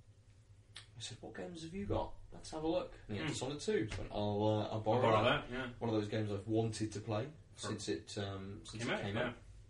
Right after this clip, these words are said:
Speaker 1: Uh, and I'm really enjoying it.
Speaker 2: Excellent.
Speaker 1: Builds well on the foundation that, uh, Dishonored
Speaker 2: Dishonored one.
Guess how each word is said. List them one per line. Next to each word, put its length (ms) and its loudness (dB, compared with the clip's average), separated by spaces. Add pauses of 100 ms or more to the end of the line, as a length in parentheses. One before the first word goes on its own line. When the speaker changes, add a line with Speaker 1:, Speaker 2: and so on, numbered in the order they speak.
(520)
Speaker 1:
Uh, 40 -2 (180)
and 100 4
I'm 140 6
really 180 6
enjoying 280 6
it. 100 -6 (320)
Speaker 2:
Excellent. 380 -8
Speaker 1:
Builds 300 2
well 560 0
on 120 -10
the 140 -10
foundation 600 -4 (100)
that, 360 -8
uh, 140 -6
Dishonored 400 -2
Speaker 2:
Dishonored 100 -6
one. 200 -6